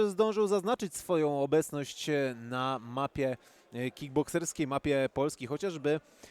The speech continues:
e, zawodnikami bijącymi się na, e, H F O, e, czy też na D S F-ie, jak, e, chociażby Bartosz Gus, e, Maciej Gus, Kamil Kotkiewicz czy Daniel Szych.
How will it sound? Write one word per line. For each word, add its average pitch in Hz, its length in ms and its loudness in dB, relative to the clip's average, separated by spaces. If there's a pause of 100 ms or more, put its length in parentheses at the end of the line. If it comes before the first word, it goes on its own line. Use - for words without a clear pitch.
(120)
e, 135 200 0
zawodnikami 127 960 -4 (400)
bijącymi 139 500 -6
się 143 360 -2
na, 123 460 -4 (200)
e, 131 220 0
H 180 260 4
F 196 180 0
O, 151 240 6 (360)
e, 117 320 -6
czy 139 300 -4
też 139 220 -4
na 131 120 -6
D 135 180 2
S 131 140 -2
F-ie, 143 260 0
jak, 131 260 -4
e, 127 260 0
chociażby 113 380 -8
Bartosz 156 440 4
Gus, 135 440 -4
e, 120 300 0
Maciej 170 380 0
Gus, 131 300 -2
Kamil 190 320 2
Kotkiewicz 135 600 -4
czy 127 200 -4 (280)
Daniel 127 380 0
Szych. - 380 -14